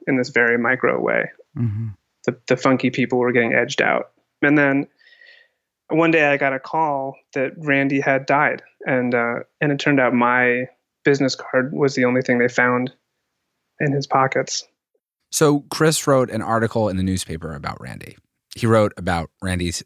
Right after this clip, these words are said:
Speaker 3: scheme to open a hot dog hut in Thailand and his plan to build the world's first million-gallon aquarium. And when the article was published, people who'd known Randy wrote to Chris,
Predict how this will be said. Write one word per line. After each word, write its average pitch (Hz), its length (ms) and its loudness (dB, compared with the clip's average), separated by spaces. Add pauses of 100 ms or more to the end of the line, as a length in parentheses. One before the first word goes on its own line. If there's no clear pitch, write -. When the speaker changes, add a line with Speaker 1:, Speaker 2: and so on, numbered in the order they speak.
Speaker 3:
scheme 110 440 2
to - 80 -2
open 92 200 0
a 82 40 -2
hot 104 260 0
dog 113 240 2
hut 120 220 0
in 87 140 -6
Thailand 160 600 2 (440)
and 107 380 2
his 110 160 -4
plan 110 360 0
to 107 80 -4
build 104 220 0
the 98 60 0
world's 104 340 0
first - 420 -2
million-gallon 101 720 0
aquarium. 113 640 -2 (480)
And 117 80 2
when 127 80 4
the 135 100 4
article 156 240 4
was 127 120 0
published, 165 580 0 (320)
people 165 260 2
who'd 160 140 2
known 135 220 4
Randy 143 300 2
wrote 104 340 -2
to - 100 -10
Chris, - 580 -4